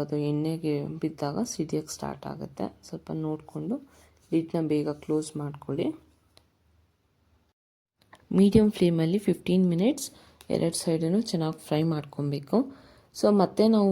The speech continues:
ಮೀನು ಮತ್ತೆ ಇದೇ ಪ್ಯಾನಲ್ಲಿ ಫ್ರೈ ಮಾಡ್ಕೊಬೇಕಂದ್ರೆ ಅದರಲ್ಲಿ ಅಂಟ್ಕೊಂಡಿರೋ ಎಲ್ಲನೂ ಮಸಾಲ, ನೀರು, ಮೊಟ್ಟೆದೆಲ್ಲನೂ ಅದನ್ನೆಲ್ಲ ತೆಗೆದುಬಿಟ್ಟು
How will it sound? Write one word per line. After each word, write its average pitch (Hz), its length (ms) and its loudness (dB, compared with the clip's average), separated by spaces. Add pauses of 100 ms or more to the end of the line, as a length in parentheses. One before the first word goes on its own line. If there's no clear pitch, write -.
ಮೀನು 202 300 6
ಮತ್ತೆ - 220 0 (100)
ಇದೇ 175 160 4 (240)
ಪ್ಯಾನಲ್ಲಿ 170 380 0 (100)
ಫ್ರೈ 156 100 2 (140)
ಮಾಡ್ಕೊಬೇಕಂದ್ರೆ 151 840 -2 (180)
ಅದರಲ್ಲಿ 151 460 0 (140)
ಅಂಟ್ಕೊಂಡಿರೋ 170 640 4 (180)
ಎಲ್ಲನೂ 156 380 0 (140)
ಮಸಾಲ, 151 360 -2 (240)
ನೀರು, 156 320 0 (320)
ಮೊಟ್ಟೆದೆಲ್ಲನೂ 147 720 0
ಅದನ್ನೆಲ್ಲ 151 380 -2 (120)
ತೆಗೆದುಬಿಟ್ಟು 160 500 0